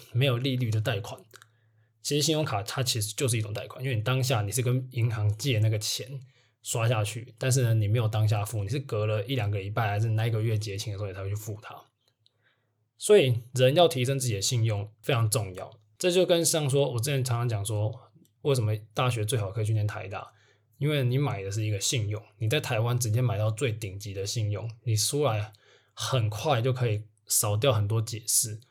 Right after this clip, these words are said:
你可能念一个没有听过的大学，但是你的实力很强，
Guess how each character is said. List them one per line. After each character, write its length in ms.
你 100
可 120
能 120
念 140
一 40
个 120
没 100
有 80
听 160
过 120
的 60
大 160
学， 200
但 120
是 140
你 160
的 80
实 160
力 100
很 140
强， 280